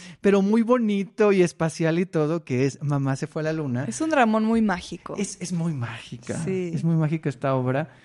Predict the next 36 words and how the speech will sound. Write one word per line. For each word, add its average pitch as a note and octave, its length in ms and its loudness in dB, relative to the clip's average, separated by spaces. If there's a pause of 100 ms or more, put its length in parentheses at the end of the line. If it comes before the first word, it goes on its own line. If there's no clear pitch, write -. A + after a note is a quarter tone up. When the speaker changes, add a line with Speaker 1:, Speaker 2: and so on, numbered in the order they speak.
(280)
Speaker 1:
Eh, B2 340 4
a A#2+ 40 4
mí B2 60 6
me C#3 160 4
tocó A#2+ 520 0
verla B2+ 480 0
cuando, G#2+ 380 -2 (200)
pues, - 100 -12
estuvo B2 480 -2
en, A2+ 240 -4
en B2 160 -2
un C#3 160 2
teatro, C#3+ 580 -2
que G#2 280 -8
una A#2+ 340 -4
tragedia A#3+ 420 -2
también. F4+ 320 -6 (480)
Pero F#3 300 6
bueno, C4+ 300 4
Speaker 2:
<laughs> F#3 100 6
Speaker 1:
este, F3 680 6 (280)
eh, F3 440 4
Mamá G3 220 6
se G#3 100 -2
fue F#3+ 120 2
a - 40 6
la F3 60 6
luna, F3+ 480 4
obra, D3+ 500 4 (220)
eh, C3 180 0
escrita C3+ 300 0
y D3+ 40 4
dirigida C#3+ 340 2
por C3+ 140 -4
Clemente B2+ 400 0
Vega. F3 420 2